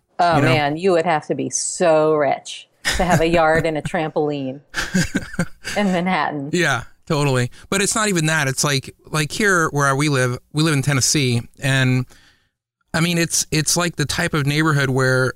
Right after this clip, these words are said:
Speaker 2: like, the kids get home from school and then they immediately can turn around and run out the front door, and they're, they're gone for the rest of the afternoon, just playing and riding their bikes, playing with friends in the neighborhood, and,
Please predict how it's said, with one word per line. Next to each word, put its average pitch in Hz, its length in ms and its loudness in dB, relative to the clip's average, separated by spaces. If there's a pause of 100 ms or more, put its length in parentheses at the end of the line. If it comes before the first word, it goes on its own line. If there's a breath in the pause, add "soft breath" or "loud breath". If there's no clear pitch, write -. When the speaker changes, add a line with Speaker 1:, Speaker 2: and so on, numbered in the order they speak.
Speaker 2:
like, 135 280 -2
the 131 120 0
kids 151 260 -2
get 160 120 -2
home 151 160 0
from 170 160 -2
school 127 560 0
and 135 160 2
then 139 100 2
they 143 240 -2
immediately 143 500 0
can 127 200 0
turn 143 220 0
around 131 340 2
and 123 240 0
run 127 160 2
out 127 140 0
the 127 80 -4
front 131 300 -2
door, 139 460 2
and 139 400 0
they're, 143 420 0 (260)
they're 151 200 0
gone 165 360 0
for 139 100 -2
the 131 80 2
rest 127 240 2
of 139 40 0
the 127 60 2
afternoon, 117 400 -2
just 127 220 -2
playing 127 460 0
and 120 260 0 (540 soft breath)
riding 143 180 2
their 165 100 2
bikes, 139 360 -2
playing 135 340 0
with 147 180 -2
friends 139 380 0
in 143 80 2
the 143 60 2
neighborhood, 127 520 2
and, 123 200 0